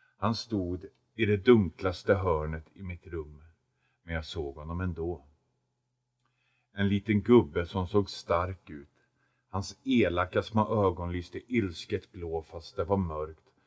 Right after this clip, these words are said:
och jag kände igen hans hånleende omedelbart. Plötsligt förstod jag. En insikt som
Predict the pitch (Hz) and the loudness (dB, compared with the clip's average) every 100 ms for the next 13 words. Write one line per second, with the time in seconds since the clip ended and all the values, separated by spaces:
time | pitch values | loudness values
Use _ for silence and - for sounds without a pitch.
0 | _ _ - 98 - 101 95 92 92 82 | _ _ -4 -4 -4 -2 -2 0 -2 -2
1 | 78 85 82 - 95 85 76 78 78 80 | -6 -8 -10 -2 -2 -2 -6 -8 -8 -8
2 | - 95 80 73 73 73 73 78 76 _ | -10 -12 -16 -18 -20 -20 -10 -10 -10 _
3 | _ _ _ _ _ _ _ _ _ _ | _ _ _ _ _ _ _ _ _ _
4 | _ _ _ _ _ _ - _ - 101 | _ _ _ _ _ _ -20 _ -4 0
5 | 104 - - 85 - 101 - 87 87 87 | 0 -2 -10 -10 -8 -10 -10 -12 -12 -12
6 | 67 78 _ _ _ _ _ _ - 117 | -12 -14 _ _ _ _ _ _ 0 0
7 | 113 - 151 123 87 - 107 - _ - | 0 -4 -2 -2 -2 -4 -4 -4 _ -12
8 | - 104 104 | 2 4 2